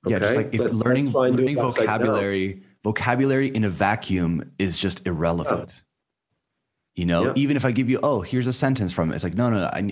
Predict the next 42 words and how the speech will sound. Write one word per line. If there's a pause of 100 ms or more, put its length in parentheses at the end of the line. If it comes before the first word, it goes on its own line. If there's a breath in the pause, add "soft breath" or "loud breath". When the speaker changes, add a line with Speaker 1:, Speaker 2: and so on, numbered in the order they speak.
Speaker 1:
I
need
to
know
how
to,
uh,
like,
apply
that (400 loud breath)
to
not
just
my
life,
but
to
my
way
of
thinking,
to,
to
everything," (340 soft breath)
you
know?
So
Speaker 2:
Yeah. (160)
Speaker 1:
I,
I,
I
used
to
love, (400 soft breath)
um, (520 soft breath)
teaching
kids (540)
because
it
wouldn't
be
a,